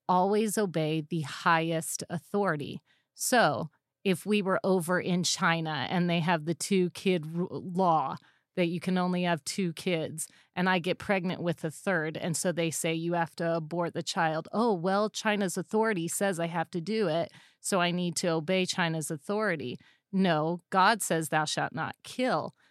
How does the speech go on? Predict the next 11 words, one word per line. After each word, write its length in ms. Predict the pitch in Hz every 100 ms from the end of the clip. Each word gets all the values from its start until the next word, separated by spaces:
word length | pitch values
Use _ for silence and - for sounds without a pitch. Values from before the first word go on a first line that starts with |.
| _
and 120 | 175
that 100 | 175
we're 100 | 160
supposed 360 | 160 - 185 -
to 80 | 156
take 280 | - 185 -
and 120 | 156
care 400 | - 196 190 185
for 300 | - 156 147
our 120 | 160
children. 640 | 160 - 240 160 160 170